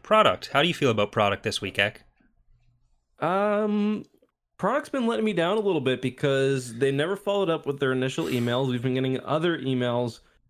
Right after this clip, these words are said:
Speaker 2: um, from people who are really impressed with the cinematic quality of our channel,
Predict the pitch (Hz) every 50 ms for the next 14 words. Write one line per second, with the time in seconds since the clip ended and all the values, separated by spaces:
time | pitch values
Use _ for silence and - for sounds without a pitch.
0 | _ _ _ - 123 120 120 120 120 120 117 131 127 117 131 123 117 127 123 123
1 | 120 117 127 123 120 117 117 120 120 120 117 117 - - 117 117 - - - 127
2 | 120 - - 113 113 110 - - - 123 120 117 113 113 113 113 113 113 - -
3 | 117 113 117 117 117 117 113 104 110 110 107 107 104 - - 113 113 110 110 110
4 | 110 107 -